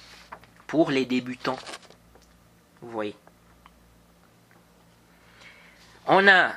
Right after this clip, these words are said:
Al-Qawl al-Mufid على كتاب التوحيد du Cheikh Ibn Uthaymin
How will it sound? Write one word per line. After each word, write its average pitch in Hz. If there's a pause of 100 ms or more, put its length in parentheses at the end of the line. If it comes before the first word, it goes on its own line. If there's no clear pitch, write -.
(140)
Al-Qawl 170
al-Mufid 143 (1400)
على 131
كتاب -
التوحيد 185 (400)
du 107
Cheikh 139 (180)
Ibn 107
Uthaymin 120